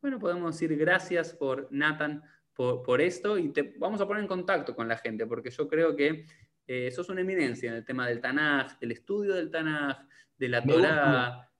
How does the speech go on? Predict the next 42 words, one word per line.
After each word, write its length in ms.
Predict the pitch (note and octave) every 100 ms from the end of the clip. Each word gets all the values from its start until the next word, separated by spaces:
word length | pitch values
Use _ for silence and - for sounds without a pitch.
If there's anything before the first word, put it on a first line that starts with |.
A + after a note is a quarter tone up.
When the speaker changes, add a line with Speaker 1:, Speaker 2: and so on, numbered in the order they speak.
| _
Speaker 1:
eh, 480 | C3+ B2+ B2+ A#2+ B2
de 140 | B2+ B2
lo 120 | B2
tradicional 460 | B2+ B2+ - D3
y 60 | D#3
de 100 | C#3
lo 60 | B2
académico 580 | B2+ D#3+ A3+ A3 F#3
también. 640 | F3 D#3+ D#3+ D#3 D3 C#3+ - _
Así 260 | B2+ B2 C#3+
que 360 | D3+ C#3+ - _
todos 240 | G3+ F#3+
saben, 500 | F#3 F#3+ F#3 F#3 -
yo 180 | - F3
sepan 400 | - F#3 F#3+ F3+
que 220 | E3 D#3
cuando 260 | D3+ D3 E3
alguien 220 | G3 F#3
me 80 | F3
hace 120 | E3+
una 140 | D#3
pregunta 240 | C#3+ D#3 D3+
del 100 | C#3
Tanaj 240 | C#3 C3+
que 100 | C#3
yo 160 | - E3
no 80 | D#3+
sé 120 | D#3
la 100 | C#3+
respuesta, 800 | C3+ - D4+ - D#3 - - _
al 120 | C3+
que 80 | C#3+
voy 120 | E3+
a 80 | F3
preguntarle 460 | D3+ D3 D#3 F3+ D#3+
es 100 | D3+
a 40 |
Nathan 260 | D3+ D#3 D#3
Weingarten 480 | D3+ E3 G3+ G#3 D#3
y 40 |
después 280 | B2 D3+ C#3+
digo, 340 | D3 E3 E3+